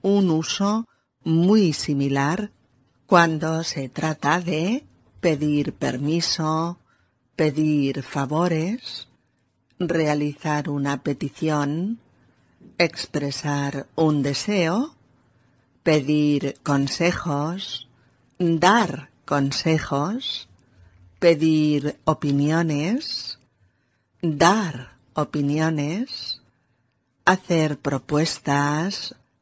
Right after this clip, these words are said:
hacer sugerencias o expresar afirmaciones personales.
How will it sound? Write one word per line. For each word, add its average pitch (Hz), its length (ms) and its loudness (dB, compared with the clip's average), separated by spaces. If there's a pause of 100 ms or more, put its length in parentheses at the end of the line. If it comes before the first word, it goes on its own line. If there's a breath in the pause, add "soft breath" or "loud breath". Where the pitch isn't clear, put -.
(120)
hacer 175 680 2
sugerencias 185 1200 2 (600 soft breath)
o 160 260 4
expresar 151 1120 0
afirmaciones 156 1200 -4 (160)
personales. - 1040 -6